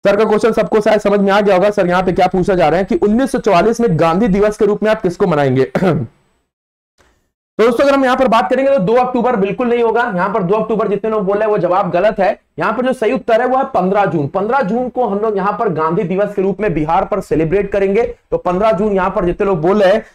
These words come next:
उन्नीस सौ चौवालीस में यहाँ पर गांधी दिवस सेलिब्रेट किया गया था, सही जवाब हो जाएगा। दोस्तों, अगला क्वेश्चन यहाँ पर आप देखेंगे, हमारे सामने ईयर दिया गया है और यहाँ पर वॉर दिए गए हैं।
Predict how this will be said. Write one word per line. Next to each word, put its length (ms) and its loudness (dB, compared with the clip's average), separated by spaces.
उन्नीस 260 2
सौ 60 -2
चौवालीस 420 0
में 80 0
यहाँ 160 0
पर 140 -2
गांधी 320 -2
दिवस 300 -2
सेलिब्रेट 420 -2
किया 140 0
गया 160 0
था, 340 -2
सही 220 -2
जवाब 260 0
हो 120 0
जाएगा। 340 -2
दोस्तों, 180 0
अगला 300 0
क्वेश्चन 300 0
यहाँ 180 0
पर 140 0
आप 120 2
देखेंगे, 680 0
हमारे 300 0
सामने 480 -2
ईयर 220 0
दिया 220 0
गया 180 -2
है 240 -2
और 140 0
यहाँ 240 -2
पर 300 -2
वॉर 400 2
दिए 220 0
गए 180 -2
हैं। 220 -12